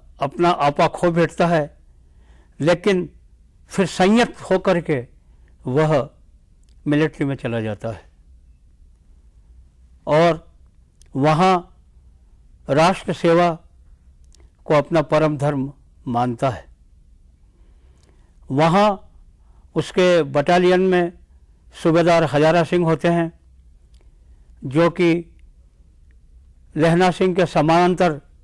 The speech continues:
एक दूसरा चरित्र हैं। हजारा सिंह के बटालियन में लहना सिंह काम करता है और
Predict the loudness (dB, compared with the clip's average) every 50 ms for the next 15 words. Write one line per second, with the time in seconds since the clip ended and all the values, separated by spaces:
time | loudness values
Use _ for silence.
0 | _ -20 -12 -6 -4 -4 -2 -2 -2 -4 -2 -2 -2 -2 0 -2 -2 -2 -2 -4
1 | -4 -6 -8 -8 -8 -12 -16 -20 _ -20 _ _ _ _ _ -20 -20 -20 _ _
2 | _ _ _ _ _ _ _ _ -20 _ _ -20 -20 -20 -20 -20 -20 -20 -20 -6
3 | -4 0 2 2 2 2 2 0 0 -2 -2 0 0 0 0 0 0 0 0 2
4 | 2 2 0 0 0 0 0 -2 -4 -8 -14 _ -20 -20 -20 -20 _ _ -20 -20
5 | _ -12 -6 -2 0 0 2 2 0 0 0 -2 -4 -4 -4 -6 -12 _ _ _
6 | _ _ _ -20 -20 _ _ -20 -20 _ -20 -20 _ _ _ _ _ _ _ _
7 | _ -20 _ -20 _ _ _ _ _ _ _ _ -4 0 0 0 0 0 0 -2
8 | -4 -2 -2 -2 0 0 -2 -4 -4 -8 _ _ _ -20 _ _ -20 _ _ _
9 | _ _ -20 _ _ -20 _ -20 _ -20 _ -20 _ _ _ -2 0 2 2 2
10 | 0 -4 -8